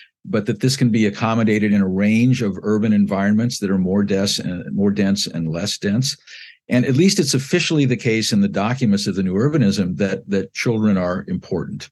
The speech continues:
right? That, that, that, uh, good places, whether they're small towns or whether they're city neighborhoods, they have to accommodate children. And, and that's just a recognition of, I think, some basic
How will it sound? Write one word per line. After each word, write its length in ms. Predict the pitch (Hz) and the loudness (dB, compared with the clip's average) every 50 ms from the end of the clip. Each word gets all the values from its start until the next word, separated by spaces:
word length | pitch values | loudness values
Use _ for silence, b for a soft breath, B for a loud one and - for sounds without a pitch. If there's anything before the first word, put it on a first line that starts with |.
| _ | _
right? 240 | - 87 87 87 - | -10 -10 -10 -8 -8
That, 180 | - 87 80 - | -8 -8 -6 -6
that, 160 | 92 87 - - B B B B B B _ - | -8 -8 -8 -10 B B B B B B _ -4
that, 220 | 101 95 95 - - | -2 -2 -2 -2 -4
uh, 200 | 95 92 87 90 - - - | -6 -6 -6 -6 -8 -12 -6
good 420 | - 127 127 127 131 131 123 104 - | 0 2 4 4 4 4 2 -2 -4
places, 500 | - 123 110 113 104 - 110 101 92 98 | -2 -2 0 0 0 0 -2 -2 -2 0
whether 260 | 98 104 98 104 101 | 0 0 2 2 2
they're 140 | 95 92 98 | 2 0 0
small 300 | - - 120 110 110 104 | -2 0 0 0 0 0
towns 400 | - 117 104 101 101 98 98 98 | 0 0 0 0 0 0 0 -2
or 60 | 98 | -2
whether 240 | 92 92 92 92 87 | -2 -2 -2 -2 -4
they're 140 | 87 87 87 | -4 -4 -4
city 280 | - - 107 95 95 | -4 -2 -2 -2 -2
neighborhoods, 580 | 90 90 90 92 92 92 85 87 85 82 - - B B B B B B _ - | -2 -2 -2 -2 -4 -2 -4 -4 -4 -4 -6 -10 B B B B B B _ -2
they 100 | 123 131 | 0 2
have 220 | 135 - 151 131 | 2 2 2 0
to 120 | - 131 120 | 0 -2 -2
accommodate 640 | 107 - - 101 95 95 90 90 87 80 76 - _ _ _ _ | -2 -2 -4 -2 -2 -2 -2 -2 -2 -4 -4 -8 _ _ _ _
children. 600 | - - - 104 90 87 80 73 64 65 71 71 - - | -10 -6 -4 -2 -2 -2 -4 -6 -6 -6 -8 -8 -8 -4
And, 240 | 95 98 95 101 | -2 0 0 0
and 180 | - 110 113 117 | 0 0 0 -2
that's 120 | 113 113 | -2 -2
just 200 | - 123 107 - | -4 -4 -4 -2
a 60 | 101 92 | 0 0
recognition 640 | 95 92 - - 87 78 87 87 85 - 98 85 | 0 -2 -2 -4 -6 -6 -6 -6 -6 -6 -6 -6
of, 80 | 85 80 | -4 -4
I 100 | 82 80 | -6 -6
think, 220 | 78 - 90 80 - | -8 -8 -8 -8 -6
some 160 | - 85 82 | -6 -8 -8
basic 500 | 73 85 85 82 - - 76 76 - - | -8 -8 -8 -8 -8 -8 -8 -10 -12 -16